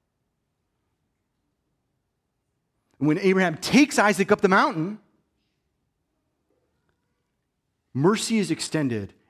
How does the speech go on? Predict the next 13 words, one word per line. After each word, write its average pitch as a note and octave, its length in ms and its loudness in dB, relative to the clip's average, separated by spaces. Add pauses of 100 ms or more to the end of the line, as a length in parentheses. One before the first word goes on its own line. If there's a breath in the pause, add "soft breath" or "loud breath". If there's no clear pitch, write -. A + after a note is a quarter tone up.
(120)
and A#2+ 140 -6
a G#2+ 40 -10
sacrifice - 880 -8 (100)
is G#2 160 -12
given A2+ 440 -6 (200)
that - 120 -12
replaces B2+ 680 -12
Isaac. F#2+ 460 -18 (640)
It - 60 -20
comes A#2+ 200 -16
in A#2 60 -10
his G#2+ 100 -14
place. - 520 -20